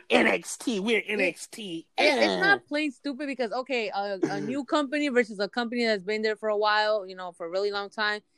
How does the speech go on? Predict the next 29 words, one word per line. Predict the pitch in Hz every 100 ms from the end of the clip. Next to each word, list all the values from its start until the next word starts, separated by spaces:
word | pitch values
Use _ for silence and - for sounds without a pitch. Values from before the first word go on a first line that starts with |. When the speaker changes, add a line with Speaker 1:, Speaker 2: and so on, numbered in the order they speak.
| _ _
Speaker 2:
You | 120
know, | 196
Speaker 1:
Mm-hmm. | 196
Speaker 2:
they're | 190
trying, | 220 208 202 202 190 180 104
you | 247
know, | 240 214
if | 233
it's | 311 330
a |
little | 277 233 254 262
friendly | - 262 262 269
war, | 254 262 262
it | 240
will | 262 254
be | 202 247 240 190 156 _ _ _ -
better | 160 147 196 190 160 151 _ _ -
than | 196 196
an | 185
actual, | 185 - 185
like, | 175 165
"Oh, | 170
I | 170
really | 175 185
don't | 160 156
like | 147 170 170
this | 165
guy | 165 151 151
because, | 151 143